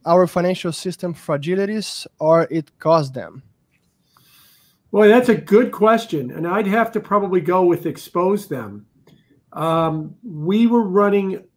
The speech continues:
Speaker 2: a financial system on a certain set of assumptions that did not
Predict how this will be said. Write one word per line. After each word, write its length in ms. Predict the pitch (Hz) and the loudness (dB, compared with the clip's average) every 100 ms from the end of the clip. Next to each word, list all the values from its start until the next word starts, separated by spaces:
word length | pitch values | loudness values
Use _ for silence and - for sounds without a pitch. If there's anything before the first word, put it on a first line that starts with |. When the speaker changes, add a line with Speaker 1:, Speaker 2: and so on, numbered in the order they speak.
| - | -12
Speaker 2:
a 120 | 190 | -8
financial 520 | 143 175 196 208 208 | -4 -2 0 0 -2
system 420 | 160 202 175 196 175 | -4 -4 -2 -2 0
on 140 | 165 | -2
a 20 | |
certain 360 | 151 202 202 196 | -2 -2 -2 -2
set 260 | - 190 | -4 -2
of 100 | 170 | -2
assumptions 880 | 151 - 196 190 - 165 143 139 - _ _ _ _ _ _ _ - | -4 -4 -2 -2 -2 -4 -4 -6 -14 _ _ _ _ _ _ _ -6
that 540 | 143 175 170 170 - _ 151 | -2 2 2 0 -8 _ -14
did 280 | - 208 175 | -4 -2 0
not 480 | 185 190 185 - | 0 2 0 -2